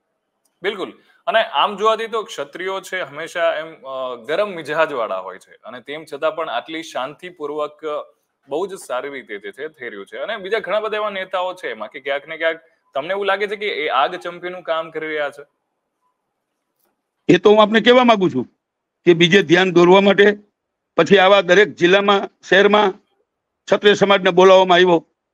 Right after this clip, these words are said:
Speaker 2: સમજાવવામાં આવ્યો, પણ એ દરેક ભાજપના હોદ્દેદારો છે. તમે ધ્યાન પણ કેન્દ્રિત કરજો, ભાજપના હોદ્દેદાર સિવાય એક માણસ નહીં હોય, એક ક્ષત્રિય નહીં હોય, અને સંકલન સમિતિનો એક પણ સભ્ય નહીં હોય.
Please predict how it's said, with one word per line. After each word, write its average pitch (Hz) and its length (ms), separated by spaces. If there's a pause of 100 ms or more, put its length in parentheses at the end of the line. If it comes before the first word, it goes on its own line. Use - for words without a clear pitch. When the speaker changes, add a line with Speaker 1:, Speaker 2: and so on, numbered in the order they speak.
(100)
Speaker 2:
સમજાવવામાં 180 480
આવ્યો, 175 380 (400)
પણ 170 100
એ 170 60
દરેક 180 420
ભાજપના 165 400
હોદ્દેદારો 160 520
છે. 147 160 (580)
તમે 156 140
ધ્યાન 165 280
પણ 190 160
કેન્દ્રિત 175 400
કરજો, 156 360 (400)
ભાજપના 175 440
હોદ્દેદાર 165 400
સિવાય 156 300
એક 175 240
માણસ 160 340
નહીં 170 240
હોય, 139 220 (220)
એક 220 140
ક્ષત્રિય 240 400
નહીં 165 180
હોય, 92 140 (280)
અને - 340
સંકલન 185 540
સમિતિનો 160 480
એક 147 140
પણ 151 140
સભ્ય 131 320
નહીં 123 260
હોય. 87 140